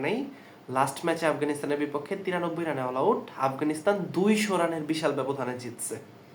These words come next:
বিরল এক রেকর্ড করে ফেললো আফগানিস্তান। দুইশো রানের ব্যবধানে জেতা ইন্টারন্যাশনাল ক্রিকেটে ওডিআই এ হাতে গোনা কয়েকটা দল আছে, হাতে গোনা কয়েকটা রেকর্ডস আছে, যার মধ্যে আজকে আফগানিস্তানও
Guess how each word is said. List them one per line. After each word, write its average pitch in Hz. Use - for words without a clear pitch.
বিরল 175
এক 185
রেকর্ড 135
করে 127
ফেললো 131
আফগানিস্তান। 120
দুইশো 190
রানের 160
ব্যবধানে 147
জেতা 139
ইন্টারন্যাশনাল 139
ক্রিকেটে 139
ওডিআই 156
এ -
হাতে 185
গোনা 190
কয়েকটা 143
দল 110
আছে, -
হাতে 156
গোনা 170
কয়েকটা 135
রেকর্ডস 120
আছে, -
যার 151
মধ্যে 156
আজকে -
আফগানিস্তানও 139